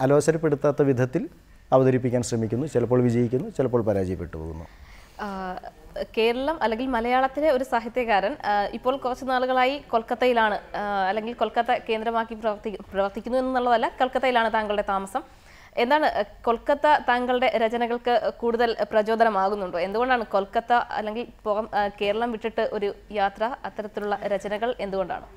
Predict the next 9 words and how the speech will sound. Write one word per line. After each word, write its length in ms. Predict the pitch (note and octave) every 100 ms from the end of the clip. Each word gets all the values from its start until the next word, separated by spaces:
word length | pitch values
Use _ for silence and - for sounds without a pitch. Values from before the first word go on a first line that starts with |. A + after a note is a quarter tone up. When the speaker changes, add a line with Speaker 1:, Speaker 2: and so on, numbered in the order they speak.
| - - - - - - - -
Speaker 1:
ആ, 80 | G2
എനിക്ക് 280 | B2+ C#3+ F#3+
തോന്നുന്ന 320 | F#3 F3+ F#3 F3+
ഒരു 160 | E3
കാര്യം, 260 | D#3 A#2 A2+
ഇന്ത്യയിൽ, 520 | B2 D3+ D#3+ G#2+ B2 - - B2
ഇന്ത്യയിൽ 400 | C3 C#3+ E3 F3
സംരക്ഷിക്കപ്പെടേണ്ട 1080 | - B2+ C#3+ - D#3+ E3 D3+ C3 C3 B2+
ഒരു, 580 | C3 B2 A#2 A#2+ A#2 -